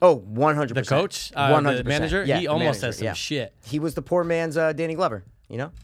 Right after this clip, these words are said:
Speaker 2: Dude, you know he was a stand-in for him at some point.
Speaker 1: They both auditioned for, you know,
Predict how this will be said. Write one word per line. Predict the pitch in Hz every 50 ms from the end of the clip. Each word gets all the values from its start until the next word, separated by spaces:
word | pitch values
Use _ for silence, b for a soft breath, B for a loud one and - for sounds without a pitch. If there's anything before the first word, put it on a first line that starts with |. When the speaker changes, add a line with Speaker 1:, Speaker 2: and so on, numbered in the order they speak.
| - -
Speaker 2:
Dude, | 156 151 151 139 117 107 - - -
you | 139 151
know | 147 147 151 156 147
he | 143
was | 139 139 131 120
a | 113
stand-in | - - 139 131 131 127 123 117 110
for | - - 123 120
him | 113 113
at | 113 107 -
some | - - 127 120 110
point. | - 117 113 110
Speaker 1:
They | 156 160
both | 117 170 175 180 -
auditioned | 165 160 156 147 180 160 - 143 123
for, | - - 127 123
you | 120 123 127
know, | 127 117 110 110 107 90